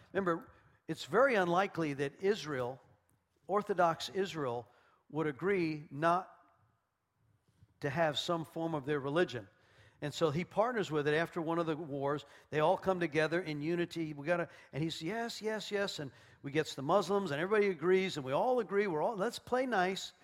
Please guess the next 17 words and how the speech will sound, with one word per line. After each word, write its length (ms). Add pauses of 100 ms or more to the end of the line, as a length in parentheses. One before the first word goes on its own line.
(280)
We 40
can't 280
do 100
this 220
anymore." 500 (300)
They 100
build 340
the 80
temple, 540 (420)
and 120
in 100
the 80
middle 260
of 60
that, 340
he 120
turns, 600